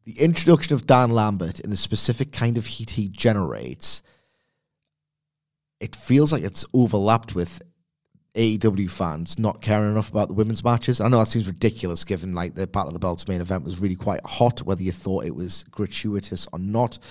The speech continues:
But I don't know, it just feels like there's a bro energy in the A E W live crowds at the minute, and Dan Lambert has got a lot to do with it. And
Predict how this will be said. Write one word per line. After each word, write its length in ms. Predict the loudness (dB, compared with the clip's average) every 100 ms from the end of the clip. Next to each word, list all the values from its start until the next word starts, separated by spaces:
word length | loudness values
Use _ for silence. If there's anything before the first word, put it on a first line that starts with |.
| -18 -18 -12 2
But 80 | 4
I 80 |
don't 80 | 4
know, 80 | 4
it 60 | 2
just 160 | 2
feels 220 | 4 4
like 120 | 4 0
there's 140 | 0
a 60 | -2
bro 540 | -2 2 6 6 4
energy 560 | 2 0 2 2 0 -2
in 80 | -4
the 160 | 0 0
A 40 |
E 140 | 0 0
W 400 | -2 0 -4 -4 _ _ _ -16
live 640 | -2 0 2 2 -2 -14 _ _
crowds 380 | 0 4 4 2
at 80 | -2
the 60 | 2
minute, 340 | 2 2 0 -16 -20 _ _ -12
and 120 | -2
Dan 240 | 4 4 4
Lambert 300 | 2 2 0
has 120 | 0
got 160 | 0 0
a 40 |
lot 260 | 0 0 -2
to 60 |
do 220 | 0 0
with 120 | 2 -2
it. 220 | -4 -4
And 260 | -4 -4